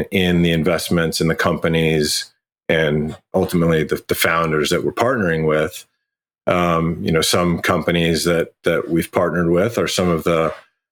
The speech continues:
the bigger, more established brand name type of Bitcoin companies where,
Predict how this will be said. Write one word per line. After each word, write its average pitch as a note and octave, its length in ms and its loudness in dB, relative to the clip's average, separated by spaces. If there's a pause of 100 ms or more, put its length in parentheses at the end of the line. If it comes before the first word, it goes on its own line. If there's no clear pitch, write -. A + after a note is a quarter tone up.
(140)
the G2+ 80 0
bigger, F2 800 0 (340)
more G2+ 200 2
established F2 720 0
brand F#2 340 2
name E2+ 480 2
type F2 280 -2
of D#2 120 -2
Bitcoin F#2+ 400 -2
companies A2 600 0
where, E2+ 580 0